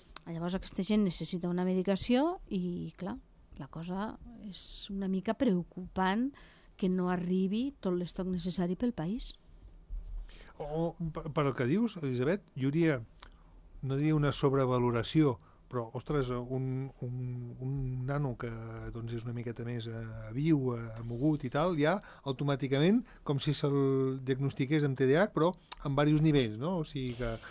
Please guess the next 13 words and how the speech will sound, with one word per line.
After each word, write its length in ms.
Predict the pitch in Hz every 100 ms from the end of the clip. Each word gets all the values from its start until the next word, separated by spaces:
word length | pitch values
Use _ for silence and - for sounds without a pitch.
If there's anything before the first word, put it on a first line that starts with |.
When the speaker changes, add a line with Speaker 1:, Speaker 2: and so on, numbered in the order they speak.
| - - - - - - -
Speaker 1:
No 80 | 226
sé, 160 | 269 285
però 160 | 285 240
jo, 220 | 233 254 320 349 - 220
em, 800 | 208 202 202 196 196 196 190 190
per 140 | 196
qüestions 380 | 185 185 214 202
de 80 | 190
feina, 380 | 220 220 254 370 - - - - - - -
cada 240 | 214 208 185
vegada 320 | 185 196 240
em 80 | 220
veig, 220 | 175 -